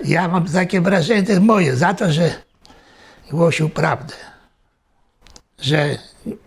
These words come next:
nie wystraszył się tych pogróżek, tylko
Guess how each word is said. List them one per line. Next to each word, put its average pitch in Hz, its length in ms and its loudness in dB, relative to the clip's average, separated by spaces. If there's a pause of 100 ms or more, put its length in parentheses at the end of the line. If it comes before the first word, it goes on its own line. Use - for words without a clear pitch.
(100)
nie 165 140 4
wystraszył 170 720 0
się 160 200 -4
tych - 380 -14
pogróżek, 156 760 -2 (1200)
tylko 143 440 -2